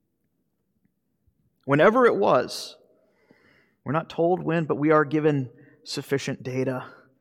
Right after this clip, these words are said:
in a way that, uh, gives strength and encouragement to the people of God in every day and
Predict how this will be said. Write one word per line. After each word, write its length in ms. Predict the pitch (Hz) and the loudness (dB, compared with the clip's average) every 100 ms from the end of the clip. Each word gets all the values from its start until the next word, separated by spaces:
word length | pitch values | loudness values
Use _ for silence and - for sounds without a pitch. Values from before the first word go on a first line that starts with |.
| _ | _
in 120 | - 123 | -10 -8
a 40 | |
way 540 | 127 135 139 143 139 | -2 2 4 6 4
that, 580 | 131 135 135 131 - - - _ _ _ _ - | 0 -2 -2 -2 -4 -12 -20 _ _ _ _ -20
uh, 260 | - - - _ _ | -18 -18 -20 _ _
gives 160 | - 143 | -4 -4
strength 680 | - - - 170 165 135 - | -4 -8 -2 -2 -2 -6 -8
and 120 | 139 | -6
encouragement 760 | 127 120 - 165 165 165 165 - | -6 -6 -6 -2 0 -2 -6 -12
to 80 | - | -12
the 80 | 139 | -14
people 360 | - 143 151 | -12 -12 -8
of 160 | 143 113 | -10 -10
God 400 | 135 127 131 131 | -10 -8 -8 -8
in 140 | 123 127 | -8 -8
every 480 | 135 135 147 139 135 - - _ 110 | -6 -6 -6 -6 -8 -10 -20 _ -6
day 460 | 120 123 123 117 - _ - | -2 0 0 -4 -12 _ -12
and 160 | 117 | -8